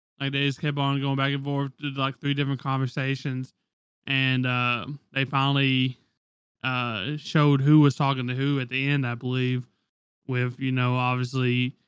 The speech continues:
Kyoichi talking to Motori, saying that he would explain everything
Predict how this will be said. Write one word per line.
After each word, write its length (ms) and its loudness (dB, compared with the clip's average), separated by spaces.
Kyoichi 380 2
talking 280 0
to 60 0
Motori, 680 0
saying 360 0
that 200 0
he 200 4
would 220 2
explain 480 -2
everything 640 0